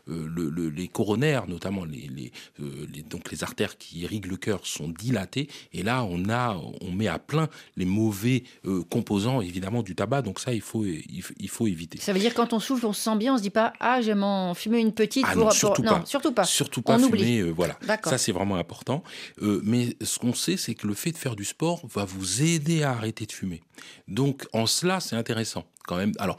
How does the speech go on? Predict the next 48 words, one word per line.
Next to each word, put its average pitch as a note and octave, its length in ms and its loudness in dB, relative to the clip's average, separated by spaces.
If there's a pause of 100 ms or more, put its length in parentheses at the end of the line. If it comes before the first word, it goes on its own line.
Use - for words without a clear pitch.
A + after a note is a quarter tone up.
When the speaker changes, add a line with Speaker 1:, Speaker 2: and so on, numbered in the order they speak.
(120)
Speaker 1:
faire - 180 -2
du F2+ 80 -4
sport F#3+ 300 0
ou, E2 220 -6
ou F#2 80 -8
faire A#2 200 -2
de F#2+ 60 -2
l'activité C#3+ 420 -4
physique, G3+ 380 -4 (300)
un C#3 100 -4
petit - 160 -8
peu F2+ 140 -4
marcher, E3 680 -2
f-, - 220 -10
et, D#2+ 360 -8
euh, - 320 -6
ça, - 160 -4
c'est - 260 -8
une G2+ 120 -2
bonne F#2 240 -4
chose. D#2+ 280 -10 (340)
Et G2+ 120 -2
si G#3 240 2
vous C#3+ 180 2
arrêtez A#2 300 0
de - 40 -10
fumer, D3 300 2
vous C3+ 180 -2
allez G#2 180 0
très - 260 -2
vite B2+ 260 -6
avoir A#2 320 0
effectivement G#2+ 560 -4
des G#2 100 -2
bénéfices, D#2+ 600 -6 (360)
euh, D#2 360 -4
sur, A2+ 580 -2 (260)
euh, A1 240 -10
sur - 280 -6
votre - 340 -10
corps. D3+ 340 0
Notamment, F2 360 -2
vous - 160 -6
allez D2 100 -6
vous C#2+ 60 -10
sentir E2+ 420 -6
moins E2+ 180 -2
essoufflé, D3 600 -6